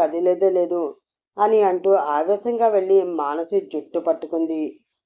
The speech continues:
గీతిక. ఆ వెంటనే ఒక చిన్న నైఫ్ వచ్చి ప్రియాంక భుజంలో గట్టిగా దిగింది. దానితో "అమ్మా!" అంటూ ఆమె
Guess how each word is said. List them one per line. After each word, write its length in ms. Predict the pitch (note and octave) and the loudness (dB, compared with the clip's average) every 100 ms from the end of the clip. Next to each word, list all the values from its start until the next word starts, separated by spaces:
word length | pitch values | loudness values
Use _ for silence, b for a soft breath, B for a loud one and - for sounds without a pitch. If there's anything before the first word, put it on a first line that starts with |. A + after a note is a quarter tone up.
| - | -20
గీతిక. 760 | F3 G3+ G3 F3 - D#3 D3 B2+ _ _ _ _ F3+ | -2 0 0 0 0 0 0 -6 _ _ _ _ 0
ఆ 120 | F#3+ | 0
వెంటనే 440 | E3+ E3+ A#3+ B3 | 0 -2 0 0
ఒక 260 | B3+ G#3+ G#3 | 2 2 2
చిన్న 480 | G3+ - A3 A#3+ B3 | -2 -2 -2 2 2
నైఫ్ 460 | G3 E3 G3 A3 | 2 2 0 0
వచ్చి 320 | A#3 G#3 G#3+ G#3 | -4 -2 2 2
ప్రియాంక 600 | - F3 E3 F3 G3 G#3 | 0 -4 0 0 2 0
భుజంలో 720 | - E3 F3 F3+ F3+ D#3+ C#3 - E3+ | 0 -2 0 2 2 2 -2 -2 0
గట్టిగా 440 | D#3 - D3 D#3 | 0 -4 -2 0
దిగింది. 680 | D#3 D3 D3+ D3 D3 C3+ - _ _ _ _ - | 0 -4 -4 -4 -6 -8 -16 _ _ _ _ -4
దానితో 460 | F3+ F#3+ G3+ C4+ - | -2 0 2 2 2
"అమ్మా!" 440 | A3 A3+ D4+ E4 - _ _ - | -2 2 4 2 0 _ _ -4
అంటూ 360 | G3 G3 G3+ | -2 2 2
ఆమె 320 | G3 - F3+ | 2 0 -2